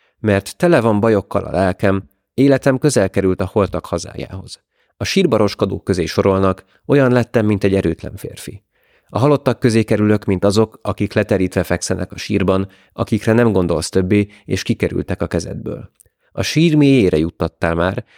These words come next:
mélységes sötétségbe. Rám nehezedett haragod, örvényeid mind lehúznak engem.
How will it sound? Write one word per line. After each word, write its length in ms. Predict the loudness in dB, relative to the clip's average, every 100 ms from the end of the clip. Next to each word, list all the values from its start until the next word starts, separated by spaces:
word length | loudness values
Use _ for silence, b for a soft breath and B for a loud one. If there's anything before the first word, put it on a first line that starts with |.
| b b
mélységes 580 | 0 2 0 -2 -4
sötétségbe. 800 | -6 -10 -12 -12 -14 -14 -16 -20 _ _ _
Rám 260 | -2 0 2
nehezedett 640 | 2 2 2 0 -2 -6
haragod, 460 | -2 0 2 0 0 b b
örvényeid 560 | -2 0 2 4 4 4
mind 220 | 2 2
lehúznak 500 | -2 -6 -10 -12 -16 -16
engem. 280 | -16 -16 -20